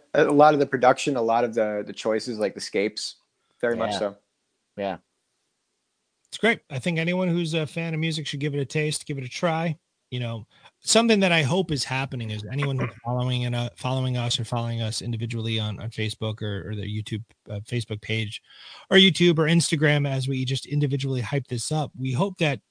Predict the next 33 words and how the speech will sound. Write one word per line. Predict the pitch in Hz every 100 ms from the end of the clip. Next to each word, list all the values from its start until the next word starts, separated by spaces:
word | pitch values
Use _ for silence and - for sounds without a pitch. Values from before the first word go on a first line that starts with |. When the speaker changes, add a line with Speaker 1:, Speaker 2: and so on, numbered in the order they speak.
| -
Speaker 3:
if | 139 -
you're, | 123 _ _
you | 165
know, | 143
if | 123
you're | 147
a |
fan | - 190 190
of | 170
the | 170
album | 170 170
and | 175
you're, | 139 123 -
you're | 127 120 -
tuning | 165 160 156
in, | 156 156 127 -
you | 139
know, | 131
sporadically | 120 147 143 147 139 135
throughout | - 131 139
this | 151 147 -
to | 135 127 - - - - - _ _
relive | 156 180 190 170 175 170
it | 185 -
with | 160 156
us, | 190 -
that's | 135 -
awesome, | 151 160 - 107
'cause | 123
that's | 156 165
what | 123
we're | 131 151
doing. | 131 107 107 110